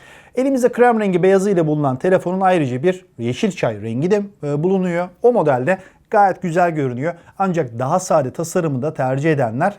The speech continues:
elimizdeki rengi daha çok seveceklerdir kanaatindeyiz doğrusu. Telefonun arka yüzüne baktığımızda burada dörtlü kamera sistemini görüyoruz. Ee, bu fiyat segmentinde artık,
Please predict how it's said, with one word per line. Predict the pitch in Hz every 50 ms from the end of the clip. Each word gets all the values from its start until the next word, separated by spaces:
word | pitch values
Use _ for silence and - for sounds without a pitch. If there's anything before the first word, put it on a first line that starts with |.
| _ -
elimizdeki | 185 175 165 151 127 110 123 120 - 185 185 180 - _ _ - 180
rengi | 180 170 135 120 120 160 165 139
daha | 131 131 131 120
çok | 120 - 165 165 165 _ _ _
seveceklerdir | - - 165 147 139 131 139 131 131 135 - 113 113 113 131 170 165
kanaatindeyiz | - 139 135 127 120 117 - _ - 143 151 139 120
doğrusu. | 113 107 98 98 - - - _ _ - - - - - -
Telefonun | 269 269 269 208 240 240 233
arka | 226 226 226 240
yüzüne | 233 196 202 196 185 208
baktığımızda | 220 202 214 - 156 147 147 160 185 170
burada | 170 151 143 147 135
dörtlü | 127 135 131 131 - -
kamera | - 165 151 151 160 156 151
sistemini | 131 - - - - 135 123 127 127 131 - - _ _ _ _ -
görüyoruz. | 113 113 139 151 151 156 151 147 165 160 - - -
Ee, | 135 123 120 117 117 117 113 120 147
bu | 196 220 220 226 - -
fiyat | - 170 170 190 180 -
segmentinde | - 180 165 147 151 151 147 139 135 - 123 120 117 139 170 180 - - - - - - -
artık, | 175 175 180 165 - 170 165 - -